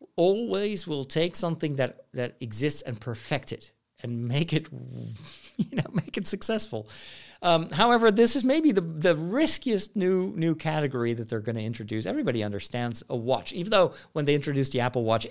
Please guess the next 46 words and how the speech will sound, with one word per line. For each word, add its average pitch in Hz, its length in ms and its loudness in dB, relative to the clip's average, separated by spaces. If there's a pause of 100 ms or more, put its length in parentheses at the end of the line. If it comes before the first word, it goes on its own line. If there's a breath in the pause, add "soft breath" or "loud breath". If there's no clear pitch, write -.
(140)
I 247 160 4
was 147 180 2
a 104 40 -4
skeptic. - 540 -8
I - 80 -4
was 143 80 -2
like, 143 160 -8
"Why, 180 180 -4
why 202 200 -4
would 208 160 -2
I 202 100 -2
need 196 120 -4
an 196 80 -4
Apple 202 280 -4
Watch? 95 280 -6
I 131 100 -4
can 131 160 -10
just, 113 180 -12 (640 loud breath)
for, 151 180 -2
for, 131 280 2
for 131 160 -2
forty 147 280 4
bucks, 147 300 2
I 127 40 2
can 131 160 -6
get 135 140 2
a 123 60 -2
Chinese 135 720 -2 (380)
thing, 139 260 0
and 123 100 -2
it's, 120 260 -2
it's 143 300 -2
basically 156 440 2
the 135 80 0
same." 110 400 0 (580 loud breath)
I 160 140 6
only 151 260 4
understood 143 480 0 (160)
why 139 400 4
the 135 100 4
Apple 135 300 2
Watch 147 260 4
is, - 200 -4
is 131 180 0
so 143 180 6
successful 143 760 2